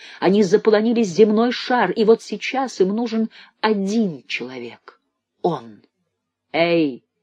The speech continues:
просыпайтесь! Вы слышите меня? Дюсандер, просыпайтесь!» Голос, казалось, ему звучал во сне. Немецкая речь. Конечно, это сон. Леденящий душу голос.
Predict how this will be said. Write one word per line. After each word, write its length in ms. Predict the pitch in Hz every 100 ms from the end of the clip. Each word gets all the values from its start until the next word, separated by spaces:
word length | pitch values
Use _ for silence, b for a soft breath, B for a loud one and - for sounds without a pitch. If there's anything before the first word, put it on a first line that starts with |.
| _ _ _ _
просыпайтесь! 1040 | - 127 147 - 160 151 - - - - _ _ _ _ _ -
Вы 160 | 113
слышите 560 | - 143 180 175 180 185
меня? 360 | 180 160 120 - _ _ _ _ _
Дюсандер, 880 | 113 147 143 - 175 160 143 131 - _ _ _ _ _ _
просыпайтесь!» 1040 | - - 165 - 135 135 - - - - _ _ _ _ _ _
Голос, 500 | 104 147 180 175 -
казалось, 540 | - 156 170 165 -
ему 180 | 156 165
звучал 460 | 165 151 - 160 151
во 120 | 143
сне. 420 | - 139 139 - _ _ _ _ _ _
Немецкая 540 | 123 135 131 - 131
речь. 440 | 131 123 - - _ _ _ _ _
Конечно, 380 | 123 113 - 123
это 140 | -
сон. 360 | - 139 - _ _ _ _ _
Леденящий 800 | - 151 156 165 170 147 - 117
душу 340 | 127 113 -
голос. 560 | 123 135 127 131 -